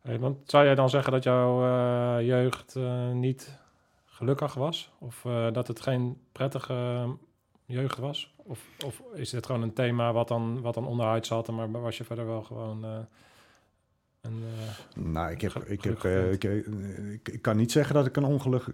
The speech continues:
Speaker 2: eh, ongelukkige jeugd heb gehad. Maar als ik terugkijk naar die tijd, dan is dat wel iets wat ik heel erg gemist heb.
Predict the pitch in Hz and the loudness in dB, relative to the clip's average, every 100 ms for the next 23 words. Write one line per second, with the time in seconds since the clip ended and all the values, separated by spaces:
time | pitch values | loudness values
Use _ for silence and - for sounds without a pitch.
0 | - 117 117 135 135 120 113 107 101 92 | -2 2 2 0 -2 -2 -4 -4 -4 0
1 | 117 127 - 76 82 76 80 - - _ | 2 0 -4 -8 -10 -8 -8 -8 -16 _
2 | _ _ _ _ _ _ _ _ _ _ | _ _ _ _ _ _ _ _ _ _
3 | _ 98 92 98 101 104 95 - _ - | _ -2 -2 -2 -4 -4 -4 -10 _ 2
4 | 123 - - 104 101 104 98 90 82 107 | 4 2 0 2 2 0 0 0 -2 2
5 | 98 151 160 - _ _ _ 104 95 95 | 4 2 0 -10 _ _ _ -16 -8 -4
6 | 92 90 - 98 - 98 98 101 95 98 | -2 -4 -6 -8 -6 -6 -2 -2 0 -2
7 | - - 110 - 101 101 98 101 95 90 | -6 -10 -12 -6 -4 -2 -2 -2 -2 -4
8 | 92 98 117 - - | -2 -2 -2 -4 -12